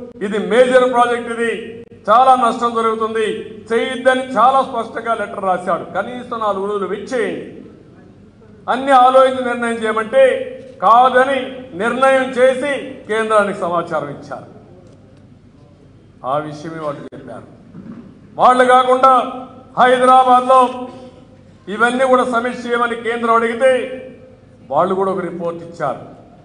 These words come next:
ఈ ప్రభుత్వం చేసిన తప్పుల వల్లనే ఈ యొక్క ప్రాజెక్ట్ డిలే అయిపోయింది.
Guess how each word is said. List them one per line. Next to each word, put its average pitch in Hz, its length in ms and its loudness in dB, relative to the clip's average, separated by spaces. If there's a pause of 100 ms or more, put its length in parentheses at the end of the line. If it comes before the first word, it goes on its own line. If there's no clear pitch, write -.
(240)
ఈ 240 260 -4
ప్రభుత్వం 254 760 2
చేసిన 247 320 2
తప్పుల 247 460 0
వల్లనే 240 720 4 (1400)
ఈ 175 280 -6
యొక్క 170 340 -8
ప్రాజెక్ట్ 165 540 -4
డిలే 160 220 -8
అయిపోయింది. 165 920 -6